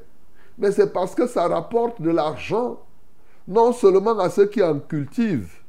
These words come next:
mais aussi et surtout ceux qui achètent. Ne croyez pas qu'ils achètent pour rien.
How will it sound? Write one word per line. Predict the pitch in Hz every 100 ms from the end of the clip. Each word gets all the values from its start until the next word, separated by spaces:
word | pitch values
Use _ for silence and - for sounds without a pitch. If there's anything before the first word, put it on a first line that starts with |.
| - - - - -
mais | 135 175 185 175
aussi | 196 - 254
et | 226
surtout | - 208 247 247
ceux | 220
qui | 214 208
achètent. | 160 147 - 208 - - - - - - - -
Ne | 160
croyez | 185 208 -
pas | 233
qu'ils | 214 202
achètent | 190 165 208 -
pour | 165 156
rien. | 160 233 226